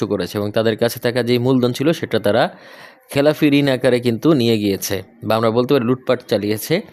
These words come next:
তো এতে করে কিন্তু ব্যাংকগুলোর অবস্থা খুবই নাজুক হয়ে গিয়েছে। তবে এতদিন পর্যন্ত অর্থাৎ আওয়ামী লীগ সরকার থাকাকালীন সময় কিন্তু জানা যায়নি বিষয়টি, কিন্তু আওয়ামী লীগ সরকার চলে যাওয়ার পরে এই সত্যটা কিন্তু উদ্ঘাটিত হয়, যার ফলে মানুষ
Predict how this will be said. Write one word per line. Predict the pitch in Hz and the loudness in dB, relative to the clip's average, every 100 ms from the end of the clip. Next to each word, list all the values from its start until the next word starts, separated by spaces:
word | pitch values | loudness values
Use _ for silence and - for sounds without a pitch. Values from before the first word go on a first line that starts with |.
| - - - | -18 -18 -8
তো | - 147 | -2 2
এতে | 160 | 2
করে | 156 160 160 | 2 0 0
কিন্তু | 156 170 143 | 0 2 2
ব্যাংকগুলোর | 127 131 131 139 127 | 2 2 2 4 2
অবস্থা | 127 - - | 0 -4 -2
খুবই | 156 147 131 | 2 2 2
নাজুক | 127 123 120 | 0 0 2
হয়ে | 107 101 | 0 0
গিয়েছে। | 104 92 107 120 | -6 -6 -4 -2
তবে | 113 127 | 2 2
এতদিন | 127 147 143 135 | 2 2 0 0
পর্যন্ত | 135 123 107 104 | 2 2 0 -2
অর্থাৎ | 107 120 117 - - - - 113 | -2 -2 -4 -4 -20 -20 -6 -2
আওয়ামী | 131 139 | 2 0
লীগ | - | 0
সরকার | 135 139 123 | -2 -2 -2
থাকাকালীন | 131 143 143 131 | -2 0 0 0
সময় | 131 123 123 | 0 0 0
কিন্তু | 113 170 143 | 2 2 2
জানা | 113 123 113 | 0 0 0
যায়নি | 107 104 98 | 2 0 -2
বিষয়টি, | 117 110 151 226 - - - - - | -2 0 0 0 -6 -18 -18 -16 -4
কিন্তু | 131 135 | 0 2
আওয়ামী | 139 151 | 2 2
লীগ | 143 151 | 0 -2
সরকার | 143 143 139 | 0 -2 2
চলে | 160 160 | 2 4
যাওয়ার | 151 147 135 | 2 0 2
পরে | 143 123 156 117 | 2 4 2 0
এই | - | 0
সত্যটা | 131 - 123 117 117 | -4 0 -2 0 -2
কিন্তু | 117 117 | -2 -2
উদ্ঘাটিত | 104 104 98 101 95 | -2 -4 -2 -2 0
হয়, | 104 92 | 0 2
যার | 107 110 | 0 0
ফলে | 120 123 131 - - - - 110 | 0 0 0 -4 -18 -16 -4 0
মানুষ | 120 | 0